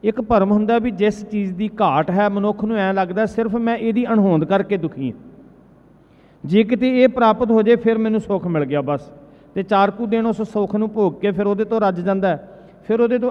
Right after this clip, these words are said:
ਅਗਲੀ ਤਮੰਨਾ ਰੱਖਣ ਲੱਗ ਪੈਂਦਾ ਹੈ। ਇਸ ਕਥਨ ਨੂੰ, ਇਸ ਅਵਸਥਾ ਨੂੰ ਮਹਾਰਾਜ ਨੇ ਬਾਣੀ 'ਚ ਕਥਨ ਕੀਤਾ। ਹਜ਼ੂਰ ਕਹਿੰਦੇ, "ਸਹਿਸ ਖੱਟੈ ਲੱਖ ਕੋ ਉਠ ਧਾਵੈ,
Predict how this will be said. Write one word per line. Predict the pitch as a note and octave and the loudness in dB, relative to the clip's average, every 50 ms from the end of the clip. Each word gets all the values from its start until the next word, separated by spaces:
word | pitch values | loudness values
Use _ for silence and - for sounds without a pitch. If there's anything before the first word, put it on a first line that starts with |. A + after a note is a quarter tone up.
| G3 | 0
ਅਗਲੀ | G#3 F#3 G#3 G3+ G3+ | 0 0 2 0 -2
ਤਮੰਨਾ | G#3 G3+ F#3+ F3+ F3 F3 F3 | -2 -2 -4 -2 0 0 -2
ਰੱਖਣ | E3+ E3 - - - F3 | -2 -4 -6 -10 -10 -8
ਲੱਗ | E3 D#3+ D#3 | -8 -8 -8
ਪੈਂਦਾ | - - E3 D3+ C#3 | -10 -12 -12 -12 -12
ਹੈ। | - - - - - _ - - _ _ _ _ _ _ _ _ _ _ _ _ _ _ _ _ _ _ _ _ - | -14 -18 -20 -20 -20 _ -20 -20 _ _ _ _ _ _ _ _ _ _ _ _ _ _ _ _ _ _ _ _ -4
ਇਸ | - A3 A3 - | -2 -2 -2 -2
ਕਥਨ | - A#3+ A3+ A#3 A#3+ B3 A#3+ | -2 -4 -2 0 0 0 0
ਨੂੰ, | B3 B3+ A3+ F#3 | 0 -2 -2 -2
ਇਸ | G#3+ G#3+ - A3+ A#3+ G3 - - F#3 F#3+ F#3+ | -4 -4 -4 -6 -12 -12 -10 -8 -4 -4 -2
ਅਵਸਥਾ | F3+ F#3+ G3 - - A3+ A3+ | -2 -2 -2 -2 -2 -4 -2
ਨੂੰ | A3+ A3+ | -2 0
ਮਹਾਰਾਜ | A3 G#3+ G#3+ A3 A3 | 0 0 0 0 0
ਨੇ | A3 G#3+ | -2 -2
ਬਾਣੀ | G3 F#3 F3 F3 F3+ | 0 0 0 0 0
'ਚ | F#3 G3 | -2 -6
ਕਥਨ | - - F#3+ E3 G3+ G3+ G3 | -6 -8 -6 -4 -4 -6 -6
ਕੀਤਾ। | G3 E3+ D#3 - F3+ F3+ F#3+ | -6 -10 -8 -4 -2 0 0
ਹਜ਼ੂਰ | F#3+ E3 E3+ F3 F3+ | 0 0 -2 -2 -2
ਕਹਿੰਦੇ, | F3 F#3 F#3 G3 G#3 | -4 -6 -4 -4 -4
"ਸਹਿਸ | G3 G3+ - F3+ F3 F#3 G3+ G3 G3+ - | -6 -6 -6 -4 -2 -2 -2 -2 -4 -10
ਖੱਟੈ | - F3 D#3+ - - F3+ F#3+ G3+ G3 - - - - - - - - - - - - _ _ _ - D3+ | -12 -12 -10 -6 -4 -2 -2 -2 -4 -8 -20 -20 -20 -20 -20 -20 -20 -20 -20 -20 -20 _ _ _ -8 -4
ਲੱਖ | E3 F3+ F#3 F#3+ F#3 - A3+ | 0 2 2 0 0 -2 -6
ਕੋ | G#3+ A3+ B3 B3 | -4 -2 -2 -2
ਉਠ | A3 G#3+ A3 G#3+ G#3+ - - | -2 -2 -2 -4 -4 -4 -2
ਧਾਵੈ, | G#3 F3+ D3+ C#3 D3+ D#3+ F3+ G3+ | -2 -2 0 2 2 2 2 2